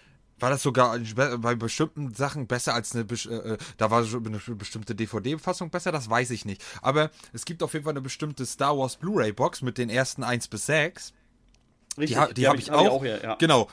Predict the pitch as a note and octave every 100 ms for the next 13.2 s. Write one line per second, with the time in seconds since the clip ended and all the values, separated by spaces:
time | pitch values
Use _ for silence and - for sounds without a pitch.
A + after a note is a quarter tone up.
0 | - C#3 C3+ B2 C3+ B2+ A#2 A#2 B2+ B2+
1 | B2 C#3+ C#3 B2 G#2+ A2 A2 A#2 C#3 C3+
2 | A#2 G#2 G2 G2 F#2 - _ _ _ _
3 | - _ _ B2 A#2+ A2+ G#2 - C#3 A2
4 | - - C#3 C3 F#3+ A#3 G#3 G#3+ - G3
5 | G3+ G#3 _ _ - - - F#3+ A#3+ A#3+
6 | F3 F#3 - F#3+ G3 F#3+ - - _ D#3+
7 | G3+ - F3+ D#3+ D3+ C3 D#3+ G3+ - -
8 | D#3 G#2+ D3+ A3+ G#3 D3+ C#3 D#3+ E3+ -
9 | E3+ - D#3 D3 - G#2+ G2+ A#2+ A#2+ B2
10 | C3 C3+ B2+ B2+ A#2+ C3 C3 C#3+ - _
11 | - A#2 A2 C3+ B2+ - - C#3+ C3 A#2
12 | G#2+ - - - C3+ A2 G#2 C#3 B2 C#3+
13 | C3+ C3+